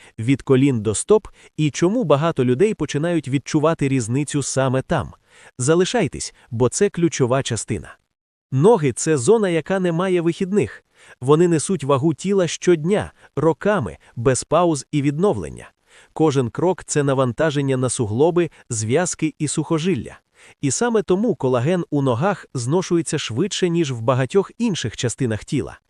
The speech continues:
Найбільше страждають коліна, тазостегнові суглоби і стопи. Саме там з'являється скутість, біль, хрускіт і відчуття нестійкості. З віком організм відновлює ці тканини повільніше, і якщо не дати йому правильного матеріалу,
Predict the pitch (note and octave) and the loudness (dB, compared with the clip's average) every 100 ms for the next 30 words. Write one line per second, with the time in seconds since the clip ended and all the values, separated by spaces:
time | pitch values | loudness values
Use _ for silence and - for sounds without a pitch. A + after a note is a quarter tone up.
0 | _ - - - B2+ A#2+ A#2+ F3+ - A#2+ | _ -20 -14 -2 0 2 0 -2 -4 -4
1 | - A#2+ A2 D3 C3+ - C3 A2+ F2+ A2+ | -4 -2 0 0 0 -2 -2 0 -2 -4
2 | D#3 - - - E3 D3+ - C#3 B2+ A#2+ | -6 -12 -8 -4 0 -2 -2 -2 0 -2
3 | G2 - B2 C3+ E3 G3 - _ - F3+ | -4 -4 -2 0 2 0 -2 _ -6 -6
4 | - A3 - - _ _ - - - A#3 | 0 -2 -2 -8 _ _ -20 -12 -4 -2
5 | A3+ G#3 A#3 E3 A2+ B2 B2+ D#3+ C#3+ - | 0 0 0 0 0 0 2 0 0 -2
6 | A#2+ - F3+ G#3 F#3 - - _ F#2+ G2 | -4 -4 -4 -4 -6 -8 -16 _ -12 -4
7 | D3+ F#3+ D#3+ _ - - D#3 G#3 - F3 | -2 -2 -6 _ -8 -2 -2 -2 -4 -6
8 | - F3 E3+ E3 - E3 - F#3+ E3+ D#3+ | -4 -4 -4 -4 -6 -6 -2 -2 0 -4
9 | - A3 E3+ F2 - - - _ _ - | -4 -6 -4 -8 -8 -12 -20 _ _ -20
10 | _ B2 A2+ F#3+ A3 B2+ A#2 G#2+ C#3+ G#3+ | _ -6 -2 -2 0 0 0 0 0 -2
11 | F3+ D3 D3+ C#3+ A3 F#3+ C3+ A#2+ - B2 | -2 -2 -2 0 0 0 -2 -2 -4 -4
12 | C3+ C3 D#3+ D3 C#3+ C#3 F3 F#3+ A#2+ - | -2 -2 -2 -2 -2 -2 -2 -2 -6 -8
13 | - _ - - B2+ B2+ - - D3+ C#3+ | -12 _ -16 -6 -2 -2 -4 -4 -2 0
14 | D3 D#3 C3 B2+ C3 A2+ C3+ D3+ A#2+ G#2+ | 0 -2 0 0 0 -2 -2 0 0 -2
15 | G#2+ G#2 G2+ A2 D3+ F3+ E2 | -2 -4 -4 -2 -2 -2 -6